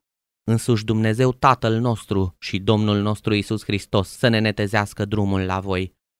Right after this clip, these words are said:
Domnul să vă facă să creșteți tot mai mult în dragoste unii față de alții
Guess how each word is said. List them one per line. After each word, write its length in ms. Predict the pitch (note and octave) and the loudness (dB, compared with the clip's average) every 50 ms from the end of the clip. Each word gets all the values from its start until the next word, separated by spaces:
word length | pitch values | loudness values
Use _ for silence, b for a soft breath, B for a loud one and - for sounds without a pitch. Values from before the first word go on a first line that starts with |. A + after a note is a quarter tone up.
| _ _ _ - | _ _ _ -8
Domnul 400 | - G#2 G#2+ G#2 G#2+ G#2 G2+ G2+ | 0 2 4 4 4 4 2 0
să 140 | - - G2 | 0 -2 -2
vă 100 | G#2 G#2 | -2 0
facă 280 | - A2+ G#2+ - A2 | 0 0 0 0 -2
să 140 | G#2 - G#2 | -4 -4 -4
creșteți 500 | - - A2 G#2+ - - A2 - - - | -2 -2 -2 -2 0 -2 -4 -4 -4 -2
tot 180 | - A2 G#2 - | -2 -2 0 2
mai 180 | A2 G#2 G2+ | 2 2 2
mult 260 | G#2+ C3 C#3+ B2+ G#2+ | 2 2 0 0 0
în 120 | G#2 F#2+ F#2 | 0 -2 0
dragoste 480 | F#2 F#2+ F#2 F2+ F#2 G2+ F#2+ - - | 2 2 2 2 2 -2 -4 0 0
unii 180 | F#2+ F#2+ F#2+ F#2 | 0 0 0 -2
față 320 | F2 - G2 F#2 - F#2+ | 0 0 -2 -2 0 -2
de 100 | F#2 F#2 | -4 0
alții 440 | F#2 F#2 F#2 F2+ F2+ - - F#2+ - | 0 2 0 0 -2 -4 -4 -6 -6